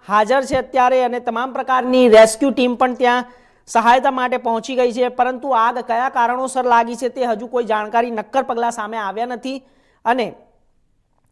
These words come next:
આ સાથે જ આપ આ દ્રશ્યો જોઈ શકો છો કે મહિલાઓ કેવી રીતે દાઝી ગઈ છે સંપૂર્ણપણે,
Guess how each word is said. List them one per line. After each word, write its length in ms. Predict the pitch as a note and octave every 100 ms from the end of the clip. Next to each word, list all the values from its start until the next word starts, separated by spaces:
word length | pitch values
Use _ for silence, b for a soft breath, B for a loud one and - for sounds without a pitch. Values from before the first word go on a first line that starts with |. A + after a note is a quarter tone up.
| _
આ 160 | - A#3+
સાથે 480 | A#3+ A#3 A#3 C4+ A#3
જ 240 | A#3 B3+ - - _ _ _ _ _ -
આપ 280 | A3 A#3
આ 340 | B3 B3 A#3 A3+
દ્રશ્યો 360 | A3+ G#3+ C4
જોઈ 200 | A3+ A#3+
શકો 260 | A#3+ B3 B3+
છો 120 | A#3+
કે 80 | B3+
મહિલાઓ 560 | A#3+ G3+ A3 A#3+ B3 A#3+
કેવી 360 | - A3+ A#3+
રીતે 420 | B3 - B3 A#3+
દાઝી 340 | G#3+ F3+ F#3 A#3+
ગઈ 200 | A#3+ A#3
છે 220 | B3 A#3
સંપૂર્ણપણે, 840 | A#3 G3+ G3+ A#3+ A#3+ A#3 A#3 C#4